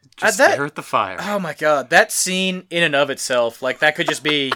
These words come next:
Speaker 2: <laughs> that's the only thing you need in this movie for it to be an effective creep show.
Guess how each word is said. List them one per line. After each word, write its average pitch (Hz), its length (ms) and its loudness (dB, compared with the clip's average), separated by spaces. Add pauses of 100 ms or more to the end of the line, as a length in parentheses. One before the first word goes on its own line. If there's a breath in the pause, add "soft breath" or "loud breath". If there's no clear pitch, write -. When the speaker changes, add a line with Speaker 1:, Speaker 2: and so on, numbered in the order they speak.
(520)
Speaker 2:
<laughs> - 540 -20
that's 190 200 4
the 190 160 0
only 185 160 2
thing 175 200 0
you 156 120 -4
need 151 180 2
in 135 80 -2
this 131 180 -6
movie 120 280 -8
for 123 200 -8
it 117 100 -8
to 131 60 -12
be 123 200 -8
an 110 60 -6
effective 113 680 -6 (500)
creep 120 280 -10
show. 95 320 -10